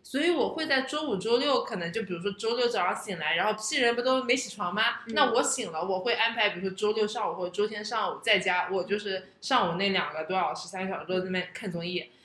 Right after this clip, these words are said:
Speaker 1: 但是如果不是很，就是我不是很 care 说我一定要追着更的那些东西，我就在碎片时间就处理掉了。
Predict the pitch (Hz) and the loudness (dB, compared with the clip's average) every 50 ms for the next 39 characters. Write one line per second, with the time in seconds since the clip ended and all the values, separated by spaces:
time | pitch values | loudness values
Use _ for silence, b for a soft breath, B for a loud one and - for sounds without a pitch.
0 | b b b b b b 311 302 302 302 302 277 262 262 262 - - - - 196 | b b b b b b 2 4 4 4 4 2 2 2 0 -4 -10 -8 -4 -2
1 | 247 294 349 381 240 - - - 220 - - - 494 508 339 - - 294 202 180 | 0 4 4 4 4 4 2 -2 -2 -2 0 2 4 4 4 4 2 -2 -2 -4
2 | 170 - - _ _ - - 262 - 285 269 240 220 202 185 202 202 202 214 - | -4 -8 -14 _ _ -8 -6 -4 0 0 2 2 4 2 2 2 0 -2 -2 -2
3 | 349 349 285 180 185 - 269 254 226 233 233 - 233 220 214 196 170 160 170 185 | 0 0 -2 -2 -2 2 2 4 4 4 2 2 2 4 4 4 4 2 2 2
4 | 220 214 202 220 214 - - - 262 254 247 240 240 240 233 220 214 220 214 202 | 2 2 2 0 -4 -8 -6 0 0 0 2 2 0 -2 0 0 2 2 2 2
5 | 208 196 180 190 175 170 165 165 175 - - 165 - - - _ _ - 202 202 | 2 0 0 0 -2 -2 -4 -6 -6 -8 -8 -12 -12 -12 -16 _ _ -2 0 2
6 | 190 - 208 208 196 208 190 185 185 185 - 247 202 208 208 185 185 - 175 165 | 2 2 2 0 2 2 2 2 0 0 0 -2 -2 0 0 -2 -2 -4 -6 -8
7 | 165 160 160 165 170 170 - - 214 190 151 - - 117 - - - | -8 -8 -8 -6 -8 -10 -10 -8 -8 -8 -8 -8 -10 -10 -10 -10 -14